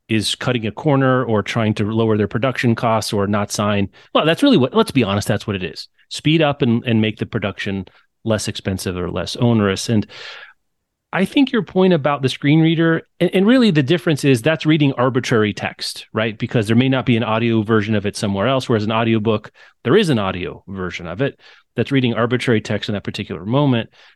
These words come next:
So it's basically on-demand audio production. That makes total sense. But if it doesn't have to be that, what are we losing and what do we gain? It's a little less clear to me as a consumer of audiobooks, like, what's in it for me? Not to be selfish, but here I am. It's my podcast.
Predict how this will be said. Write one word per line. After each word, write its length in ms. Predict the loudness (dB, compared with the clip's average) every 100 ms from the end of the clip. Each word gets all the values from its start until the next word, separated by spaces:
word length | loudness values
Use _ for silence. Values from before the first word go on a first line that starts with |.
| -2
So 140 | 0
it's 120 | 0
basically 540 | -2 0 0 2 2 0
on-demand 720 | 0 2 2 2 0 0 -2 -2
audio 400 | -2 -2 -2 -4
production. 680 | -6 -6 -6 -6 -14 -14 -20 _ _ 0
That 160 | 0 2
makes 180 | 0
total 240 | 2 2 2
sense. 400 | 0 -4 -4 -18 _ -4
But 100 | -2
if 80 | 0
it 60 |
doesn't 240 | 0 2 0
have 260 | 0 -4 -4
to 120 | -4
be 200 | -2 -2
that, 280 | -2 -4 -2
what 100 | -2
are 60 |
we 140 | -2 -2
losing 400 | 0 0 0 -2
and 80 | -4
what 80 |
do 40 | -4
we 80 | -4
gain? 240 | -4 -2
It's 120 | -4
a 40 | -6
little 200 | -4 0
less 180 | -2
clear 300 | -2 2 2
to 80 | 2
me 300 | 0 -4 -10 _ _ _ _
as 180 | -4 -4
a 60 | -4
consumer 560 | -4 -4 2 2 4
of 80 | 0
audiobooks, 640 | -2 -6 -6 -6 -6 -8 -8
like, 140 | -4
what's 220 | -2 0 0
in 60 |
it 80 | 0
for 120 | 0 0
me? 260 | 0 -2 -4
Not 160 | -4
to 60 | -2
be 80 | -2
selfish, 400 | -2 -4 -4 -6
but 200 | -6 -6
here 180 | -4
I 60 | -2
am. 140 | -2
It's 140 | -4 -4
my 100 | -6
podcast. 600 | -6 -10 -6 -6 -6 -10